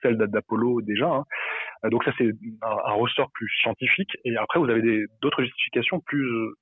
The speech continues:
enfin, plus économiques. Et c'est celle-là qui l'emporte aujourd'hui. Et c'est, et ça fait sens avec ce que je disais tout à l'heure sur, sur le New Space, hein, cette vision de, euh, enfin, astrocapitaliste, hein. C'est que l'idée,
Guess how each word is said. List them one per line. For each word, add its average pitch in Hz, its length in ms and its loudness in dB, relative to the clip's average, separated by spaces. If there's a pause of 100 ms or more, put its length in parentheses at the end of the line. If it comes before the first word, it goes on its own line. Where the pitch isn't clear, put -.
(100)
enfin, 110 220 -2
plus 120 160 0
économiques. 131 520 2 (240)
Et 127 100 -4
c'est 123 120 -8
celle-là 147 220 4
qui 139 120 -4
l'emporte 127 340 0
aujourd'hui. 127 400 2
Et 117 140 -2
c'est, 107 160 0 (560)
et - 120 -10
ça 110 80 2
fait 123 180 2
sens 143 180 -2
avec 104 160 0
ce - 80 -6
que 101 100 -6
je 104 80 -6
disais 107 140 -2
tout - 160 -8
à 107 40 0
l'heure 110 120 0
sur, 101 120 -4 (160)
sur - 160 -8
le 101 40 0
New 113 160 2
Space, 156 280 2
hein, 123 100 0
cette 107 120 -6
vision 113 300 0
de, 110 100 0
euh, 85 460 -4
enfin, 98 160 -2 (120)
astrocapitaliste, 123 720 0
hein. 104 80 0 (540)
C'est 123 100 0
que 123 240 4 (720)
l'idée, 131 400 4